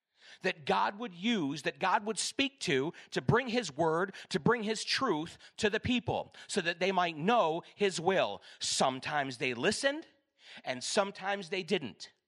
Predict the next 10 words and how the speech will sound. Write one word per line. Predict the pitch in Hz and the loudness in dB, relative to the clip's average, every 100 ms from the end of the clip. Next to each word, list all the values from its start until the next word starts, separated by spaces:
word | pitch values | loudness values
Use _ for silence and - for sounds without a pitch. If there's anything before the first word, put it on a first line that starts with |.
| _ - - | _ -20 -8
But | 160 190 - | -2 -2 -2
they | 170 165 | -8 -4
were | 143 | 0
at | 127 120 - | 0 0 2
all | 214 269 285 | 2 2 -4
times, | - 262 196 123 107 139 | -2 2 2 0 -6 -10
because | 151 - 220 214 | -10 -4 -2 -2
of | 185 | -2
this | 247 - | -4 -4
contract, | - 285 277 - 143 113 160 - - | 0 0 0 0 2 2 -2 -6 -18